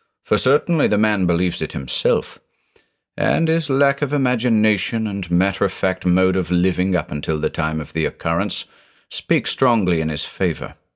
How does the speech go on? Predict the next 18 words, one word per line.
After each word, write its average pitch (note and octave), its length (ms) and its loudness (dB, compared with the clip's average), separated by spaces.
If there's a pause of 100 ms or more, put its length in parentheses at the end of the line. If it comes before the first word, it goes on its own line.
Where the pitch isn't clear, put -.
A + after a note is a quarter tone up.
(600)
And E2 180 -2
then, E2+ 240 2
too, E2 560 0 (680)
there A2 240 4
is A#2 140 0
the B2 140 2
mental B2+ 440 2
breakdown G#2+ 840 2
of G2 180 -4
the A2+ 100 4
brilliant B2+ 600 0
young G#2+ 340 2
Edward G2 460 2
Barnes F2+ 400 2
Halpin E2 500 -2 (480)
as - 220 -2
added D#2 280 -2
evidence. - 560 -6